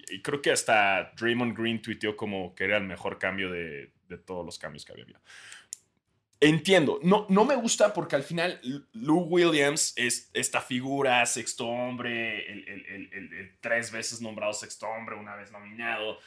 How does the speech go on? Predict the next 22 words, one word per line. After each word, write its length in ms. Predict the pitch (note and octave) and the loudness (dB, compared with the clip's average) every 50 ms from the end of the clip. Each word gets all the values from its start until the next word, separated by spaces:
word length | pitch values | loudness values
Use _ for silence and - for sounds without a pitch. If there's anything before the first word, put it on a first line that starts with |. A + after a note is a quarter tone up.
| - - _ - | -20 -20 _ -10
Es 80 | - - | -10 -8
un 60 | B2+ | -8
jugador 460 | A2+ C3 B2+ B2+ A#2+ A#2 A#2+ A#2 A#2 | -4 -2 0 2 2 2 0 0 0
que 300 | - B2+ A#2 G#2 - - - _ _ _ | 0 0 0 0 -2 -6 -16 _ _ _
de 140 | - A2+ A#2+ | -8 -4 -4
repente 400 | A2+ A#2 - - C3 B2 B2+ - | -2 -4 -4 -4 -6 -6 -6 -8
puede 260 | - - - C#3 C3 | -10 -6 -6 -6 -4
entrar 240 | B2+ A#2+ - A#2 B2 B2 | -6 -6 -6 -6 -4 -4
a 40 | |
un 100 | B2+ B2 | -6 -8
partido 480 | - - G#2+ G2+ - - B2 B2 B2 B2 | -8 -8 -8 -8 -6 -4 -4 -2 0 0
y 300 | B2 A#2 A2 G#2+ G#2 G2+ | 0 -2 -2 -4 -6 -8
a 120 | F2+ F2+ | -8 -6
chingarse 640 | F2+ - - A#2 A2+ A2+ A2+ A2+ A2+ A2+ A2 - A#2+ A2+ | -2 -2 -2 0 0 2 4 4 4 4 2 0 -2 -4
pinches 580 | - A#2 A#2 A2+ - B2+ A2+ - - - A#2+ A#2 | -4 -6 -8 -6 -4 -4 -4 -4 -4 -6 -6 -6
veinticinco 720 | A#2 G#2+ G#2 - - - - B2+ B2+ B2 B2 B2 A#2+ - | -6 -6 -4 -2 -2 0 0 0 -2 -2 -2 -4 -4 -4
puntos, 540 | - A2+ A#2+ A#2+ A#2+ A#2+ - A#2 A#2 A#2 - | -6 -4 -4 -4 -4 -2 0 0 0 0 -2
¿no? 180 | A#2 A2+ B2+ | -2 -2 0
Siendo 280 | C3 - A#2+ A2 A2 A#2 | 0 0 -2 -2 -4 -4
el 40 | A2 | -4
sexto 340 | - - A2+ G#2 - - G#2 | -4 -6 -6 -8 -6 -4 -2
hombre, 560 | A2 A#2 A#2 A#2 A2+ A2+ A2+ A2 A2 A2+ | -2 -2 0 0 0 2 4 4 4 2